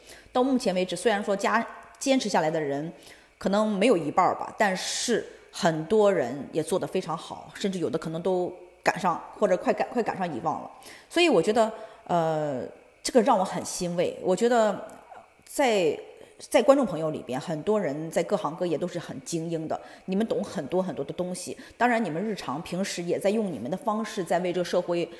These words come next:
为这个社会发光发热。但是我觉得 YouTube 是一个更好的平台，让大家去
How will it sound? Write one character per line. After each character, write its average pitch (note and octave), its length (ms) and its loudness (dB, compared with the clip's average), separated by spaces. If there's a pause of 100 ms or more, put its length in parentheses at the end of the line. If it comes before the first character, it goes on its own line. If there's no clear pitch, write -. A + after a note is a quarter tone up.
(180)
为 G#3+ 140 6
这 G3+ 80 4
个 F3 80 4
社 F3+ 180 2
会 D#3+ 160 0
发 F3 160 2
光 F#3 200 0
发 F#3+ 180 2
热。 G3+ 240 2 (300)
但 C4+ 100 8
是 B3+ 100 2
我 E3+ 140 4
觉 F3+ 100 0
得 F#3+ 120 4
YouTube A#3 520 0
是 G3+ 140 -4
一 F3 60 -2
个 E3 80 -2
更 C#4+ 180 -2
好 - 160 -6
的 - 100 -8
平 E3+ 300 -8
台， - 260 -6 (200)
让 G3 100 2
大 G3 120 2
家 F#3 180 2
去 F#3 340 -2